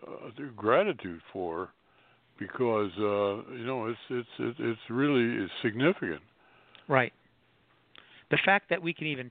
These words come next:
Speaker 2: talk about these subjects on the radio and the great network is something to be thankful for, because in a lot of countries, you know, that I was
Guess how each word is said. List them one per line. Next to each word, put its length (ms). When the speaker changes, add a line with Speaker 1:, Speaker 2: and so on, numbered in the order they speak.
Speaker 2:
talk 260
about 320
these 160
subjects 500
on 160
the 80
radio 640
and 160
the 80
great 300
network 540
is 140
something 300
to 80
be 240
thankful 440
for, 300
because 160
in 80
a 100
lot 220
of 80
countries, 580
you 100
know, 100
that 120
I 80
was 160